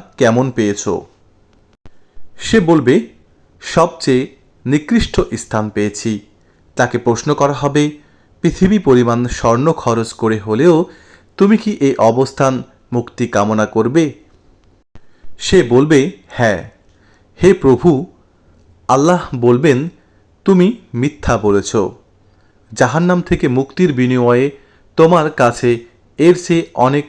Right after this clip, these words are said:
কম ও অনেক সহজ বিষয় চাওয়া হয়েছিল, তাই তুমি পারোনি।'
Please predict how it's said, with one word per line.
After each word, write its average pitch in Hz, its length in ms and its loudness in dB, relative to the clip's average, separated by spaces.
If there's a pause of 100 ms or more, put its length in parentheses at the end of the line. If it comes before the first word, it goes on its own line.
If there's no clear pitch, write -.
কম 131 260 2 (340)
ও 113 100 2 (1700)
অনেক 214 240 2
সহজ 165 480 2
বিষয় 113 420 0 (440)
চাওয়া 120 260 4
হয়েছিল, 98 460 -6 (1000)
তাই 175 260 4
তুমি 151 280 2 (160)
পারোনি।' 107 500 0